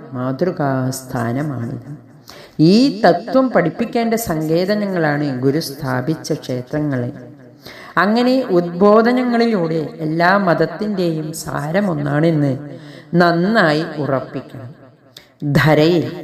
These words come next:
ഭൂമിയിൽ മതത്തിൻ്റെ രഹസ്യമെന്നു താൻ എന്നറിയുന്നളവും, എന്നറിയുന്നതുവരെ, മതത്തിൻ്റെ രഹസ്യം ഒന്നു, ഒന്നു തന്നെ എന്നറിയുന്നതുവരെ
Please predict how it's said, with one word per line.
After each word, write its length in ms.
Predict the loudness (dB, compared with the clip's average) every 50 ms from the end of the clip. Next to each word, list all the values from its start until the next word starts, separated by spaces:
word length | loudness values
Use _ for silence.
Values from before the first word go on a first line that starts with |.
| -16 -16 -18 -18 -20 -20 -16 -8 -4
ഭൂമിയിൽ 480 | 0 0 0 2 0 0 0 0 -2 -4 -6 -10 -14 -16 -18 -20 -20 -20 -20 -20 -12 -4 2 4
മതത്തിൻ്റെ 680 | 4 6 6 4 4 2 0 -4 -4 -2 -2 0 0 2 2 2
രഹസ്യമെന്നു 920 | 2 2 2 0 0 -2 -2 -4 -4 -2 -2 0 0 0 0 0 -2 -4 -4 -4 -2 0
താൻ 320 | 2 4 6 6 4 4 2 0 -2 -6 -8 -10 -14 -16 -18 -18 -20 -20 -20 -20 -20 -20 -20 -20 -20 _ _ _ _ _ 2 4 4
എന്നറിയുന്നളവും, 1300 | 6 4 4 4 4 4 4 4 4 4 2 2 0 0 -2 -2 0 2 2 4 4 2 2 0 -2 -6 -8 -4 -2 -2
എന്നറിയുന്നതുവരെ, 1200 | 0 0 2 4 4 4 4 4 2 2 0 0 0 0 2 2 2 2 2 0 0 -2 -2 -6 -10 -12 -10 -4 -2
മതത്തിൻ്റെ 580 | 0 0 0 0 -2 -2 -6 -6 -4 0 0 2 4 4
രഹസ്യം 560 | 4 2 2 0 -2 -2 -4 -4 -2 -2 -2 -4 -6 -10 -14 -10 -8 -6
ഒന്നു, 260 | -4 -2 -2 -2 -4 -4 -6 -14 -16 -14 -10 -6
ഒന്നു 200 | -2 2 4 4 4 4 2
തന്നെ 360 | 0 2 2 2 2 2 2 0 -2 -6 -12 -14 -16 -18 -20 -20 -20 -12 -2 2 4 4
എന്നറിയുന്നതുവരെ 1500 | 6 6 6 6 6 6 6 4 4 2 0 0 -2 -2 -2 -2 0 0 -2 -2 -2 0 0 0 2 2 2 2 2